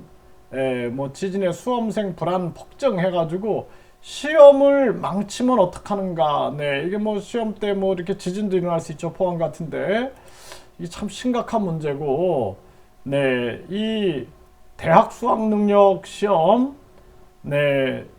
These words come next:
이 쉬운 문제부터 풀이해야 된다, 이런 얘기. 그 아까도 이제 그런 얘기를 했지만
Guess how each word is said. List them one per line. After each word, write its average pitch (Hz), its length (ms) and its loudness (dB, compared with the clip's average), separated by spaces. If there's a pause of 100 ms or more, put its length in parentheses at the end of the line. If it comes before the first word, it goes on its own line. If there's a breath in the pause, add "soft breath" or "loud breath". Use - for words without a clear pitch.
(180)
이 190 160 -4
쉬운 285 400 -2
문제부터 185 540 0
풀이해야 208 400 0
된다, 156 320 -4
이런 170 240 -2
얘기. 120 320 -4 (480 soft breath)
그 262 100 -2
아까도 247 420 2
이제 240 160 2
그런 233 220 0
얘기를 214 240 0
했지만 208 720 0